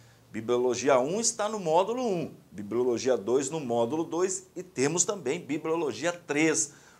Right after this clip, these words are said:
no módulo três. Se você ainda não pediu o seu material didático, entre em contato com a gente, peça o seu material. Por quê? Você assiste o D V D e acompanha depois, porque você precisa ler a matéria,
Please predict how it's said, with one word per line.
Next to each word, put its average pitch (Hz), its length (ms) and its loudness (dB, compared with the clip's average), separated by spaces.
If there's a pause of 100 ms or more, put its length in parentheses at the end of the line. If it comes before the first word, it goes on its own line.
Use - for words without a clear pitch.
no 165 120 2
módulo 160 460 4
três. 120 400 -2 (180)
Se - 200 4
você 202 360 4
ainda 226 220 -4
não 240 280 0
pediu 185 440 -6
o 180 40 0
seu 165 200 -2
material 139 420 0
didático, 135 680 -2 (160)
entre 254 360 0
em 220 40 -12
contato 147 600 -2
com 135 120 -10
a 101 60 -6
gente, 127 360 -6 (100)
peça 190 280 2
o - 20 -4
seu 190 160 -2
material. 147 720 2
Por 220 140 -4
quê? 113 380 0 (300)
Você 170 280 2
assiste 170 480 0
o - 20 -2
D 147 160 -2
V 165 160 -2
D 190 320 -4 (240)
e - 140 -2
acompanha 196 600 -2
depois, 165 380 -2
porque 151 200 -12
você - 140 0
precisa 214 760 -2
ler 170 200 2
a 139 80 6
matéria, 117 600 2